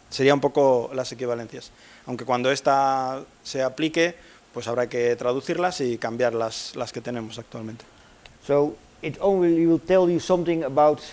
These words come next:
Speaker 2: if you use a component, how to use it, and not that you should use that component.
Speaker 1: Eh, la parte dos, entonces, nos dice que si se introduce un componente determinado dentro de la instalación de climatización, pues,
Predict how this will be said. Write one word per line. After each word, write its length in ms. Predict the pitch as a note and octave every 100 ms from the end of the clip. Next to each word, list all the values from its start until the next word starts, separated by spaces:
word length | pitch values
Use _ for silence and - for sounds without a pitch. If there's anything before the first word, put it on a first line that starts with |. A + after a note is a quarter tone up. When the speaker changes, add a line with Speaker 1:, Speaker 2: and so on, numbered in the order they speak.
| -
Speaker 2:
if 240 | - A3 -
you 60 |
use 260 | F#3+ F#3+ E3+
a 40 |
component, 540 | D#3+ F3 D3+ D3+ D3+ D3 - - -
how 160 | D3 E3
to 120 | -
use 320 | A2+ G2+ G2+ F#2
it, 120 | E2+ -
and 100 | B2+
not 200 | D#3 D#3
that 180 | C#3+ -
you 100 | C#3+
should 300 | - G3 G3
use 260 | - A#2 G#2+ -
that 140 | A2+
component. 480 | - A2+ G2+ F2 E2 - - - - - - - - - - -
Speaker 1:
Eh, 420 | D3+ D3 C#3 C3+
la 180 | C3+ C3
parte 260 | E3 D#3+
dos, 220 | F3 F3+ D#3+
entonces, 440 | E3 F3+ E3+ C3 C#3
nos 240 | D3+ D3
dice 320 | C3+ D#3+ C#3+ C3
que 360 | E3 C#3 - - - - - - - - - - - - -
si 200 | - E3+
se 140 | D3
introduce 500 | D#3 D3 D3+ F#3 F#3
un 140 | E3 E3+
componente 580 | F#3+ F3 F3+ F#3 F3+ E3+
determinado 800 | D#3 D#3 D#3 D#3+ E3 F3 D3+ B2+
dentro 440 | A#2+ E3 E3 C3+
de 80 | B2+
la 80 | A#2+
instalación 640 | A2+ C#3+ C3 B2+ E3+ E3
de 140 | B2 A#2
climatización, 800 | C#3+ D#3 D#3+ D#3 F3 G3 G#3 A3
pues, 320 | D3+ B2 -